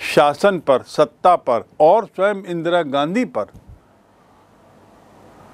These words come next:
इन सब के खिलाफ। और आर्थिक स्थिति को सुधारने के मद्देनज़र श्रीमती इंदिरा गांधी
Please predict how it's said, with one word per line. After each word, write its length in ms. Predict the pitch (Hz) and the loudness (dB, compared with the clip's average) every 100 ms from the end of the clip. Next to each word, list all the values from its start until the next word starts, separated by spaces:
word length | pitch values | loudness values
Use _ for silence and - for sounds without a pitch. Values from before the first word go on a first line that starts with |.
| - - - - - - - - | -20 -20 -20 -20 -20 -20 -20 2
इन 180 | 214 233 | 4 4
सब 280 | - 247 247 | 4 4 4
के 160 | - 254 | 4 2
खिलाफ। 580 | - 143 131 95 - - - - _ _ _ _ _ _ _ _ _ _ _ - | 2 2 2 2 -6 -20 -20 -20 _ _ _ _ _ _ _ _ _ _ _ 4
और 360 | 170 226 247 - - _ _ _ _ - - - - - - - - - - - - - | 4 4 -2 -10 -20 _ _ _ _ -20 -20 -20 -20 -20 -20 -20 -20 -20 -20 -20 -20 2
आर्थिक 420 | 156 170 170 233 | 2 4 2 4
स्थिति 320 | 208 - 208 202 | 4 4 2 4
को 200 | 220 214 | 4 2
सुधारने 640 | - 139 127 156 208 254 | 0 0 4 2 2 0
के 160 | 190 160 | 0 0
मद्देनज़र 720 | 135 135 151 120 123 214 202 - _ _ _ _ - | 0 2 0 0 0 -2 -2 -16 _ _ _ _ -2
श्रीमती 360 | 190 175 151 | 2 2 2
इंदिरा 260 | 156 143 143 | 2 4 2
गांधी 500 | 123 139 147 180 | 2 -2 -2 -2